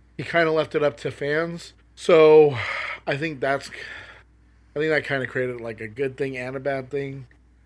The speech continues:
But other than that, I mean, I, I mean, I, I like the, the original trilogy. I'm not gonna sit here and be like, "Oh, it has no flaws," and, like, "Oh, I can't see past my nostalgia for it."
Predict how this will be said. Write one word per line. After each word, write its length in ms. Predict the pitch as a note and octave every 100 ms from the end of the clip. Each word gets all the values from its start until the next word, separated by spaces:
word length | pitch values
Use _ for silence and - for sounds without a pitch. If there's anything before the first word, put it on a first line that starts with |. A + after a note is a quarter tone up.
| _ _ _ -
But 340 | C#3+ C#3 - _ _ _ F3+
other 180 | F#3+
than 140 | F#3 F3
that, 240 | E3+ C#3+
I 80 | C#3+
mean, 180 | D3 D3
I, 180 | C3+ D3 -
I 40 | C#3+
mean, 220 | C3+ B2+
I, 120 | B2+
I 220 | C#3+ B2 C#3
like 320 | B2 A2 _
the, 120 | F#2+ -
the 80 | A#2
original 320 | A2 G2+ G2+
trilogy. 380 | G2 E2 C#2+ D#2 -
I'm 80 | C#3+
not 140 | D#3+
gonna 160 | D3+ C#3+
sit 180 | D#3+ C#3+
here 140 | D3
and 100 | C3+
be 80 | C3+
like, 320 | B2 A2 - _ _ _ _ _ _
"Oh, 240 | G3 F3 D#3
it 40 |
has 280 | D#3+ D#3 A#2+
no 80 | C3
flaws," 840 | - B2+ C3+ B2+ A#2+ B2 A#2 - - _ _ - _
and, 400 | C3 B2+ B2 A#2+
like, 240 | A#2+ A#2+ A#2
"Oh, 120 | D3
I 100 | C#3
can't 320 | C#3 D3+ C#3
see 380 | - C#3 C3+ B2 - - _ -
past 340 | D3+ C3 B2
my 420 | C3+ B2 A#2+ A2+ A#2+
nostalgia 800 | B2 - B2+ C3+ B2+ A#2+ A#2 G#2+
for 320 | C3 A#2+ B2
it." 200 | C3+